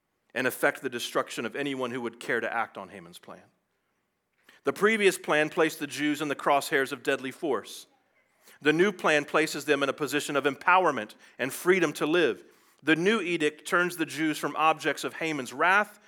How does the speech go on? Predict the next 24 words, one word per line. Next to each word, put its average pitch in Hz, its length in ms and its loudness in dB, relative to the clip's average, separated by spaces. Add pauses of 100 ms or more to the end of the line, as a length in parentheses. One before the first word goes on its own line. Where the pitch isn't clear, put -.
(220)
to 143 100 0
objects 143 400 0
of 123 120 -4
Mordecai's 117 720 -6 (200)
mercy. 101 480 -12 (1700)
Now, 175 200 2
this 240 200 0
deal 220 320 6
with 202 160 6
the 180 80 2
two 190 260 -4
edicts, 151 600 -6 (500)
this 156 140 -10
was 147 100 -8
another 131 260 -4
thing 117 200 -8
that 107 240 -10
realized, 117 400 -8
this, 185 340 -8
this, 190 420 -12 (140)
this 185 100 -12
seems 208 280 -4
convoluted, 147 600 -4 (580)
right? 147 180 -4